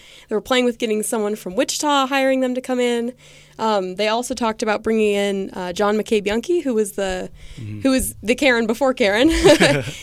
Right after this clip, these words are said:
Speaker 2: <laughs>
Speaker 1: Um, and I actually had a chance to speak with him at lunch today, and uh, he said, yeah, they flirted with him f-, about the idea, but he just didn't wanna come out of retirement for that.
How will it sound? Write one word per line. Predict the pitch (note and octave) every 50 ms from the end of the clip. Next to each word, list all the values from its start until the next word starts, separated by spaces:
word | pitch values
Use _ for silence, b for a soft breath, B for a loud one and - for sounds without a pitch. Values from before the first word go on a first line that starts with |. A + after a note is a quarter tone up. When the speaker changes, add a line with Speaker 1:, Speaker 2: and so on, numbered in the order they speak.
| B B
Speaker 2:
<laughs> | B -
Speaker 1:
Um, | A3+ A3 G#3+ G#3 G3 F3+ F#3 -
and | - A3+ A#3+
I | C#4 F#4
actually | F#4 - - D#4+ C#4 C4+
had | C4+ B3
a | A#3
chance | A3+ - A#3+ A#3 -
to | A3+
speak | G#3+ - - A3+ -
with | A3+ A3
him | - A3
at | G3+ - G3+
lunch | G3 G3+ - -
today, | G#3+ G#3+ G3 F#3+
and | F#3+ F#3+ F#3 - B B B B B B B B B B -
uh, | G3 F#3 F#3 F3+ F3 - F#3+
he | F#3+ F#3 A#3 G#3+
said, | - A#3 G#3 F#3+ F3+ G3+
yeah, | G#3+ G#3+ G#3 G#3
they | G3 G3 F#3+
flirted | G3 - - B3 B3+ B3+ A#3+
with | A3+ A#3+ A#3+ A#3+
him | C4+ B3 A3+ A3 A3 A3+ A3
f-, | - - -
about | A3+ G#3+ A3 G#3+ G#3+ G#3+
the | A3 G#3
idea, | G3+ G#3 G3 G3+ G3+ G3+
but | F#3+ F#3+
he | G3+ G#3
just | - G#3 G3 -
didn't | B3 A3 A3+
wanna | G#3+ G#3 A3
come | G#3+ C4 A#3
out | G#3 G3+ G3+
of | G#3
retirement | G#3 G#3+ - A3 G3 G3 F#3 F#3 - -
for | - F3+
that. | F3+ F3 F3+ F#3+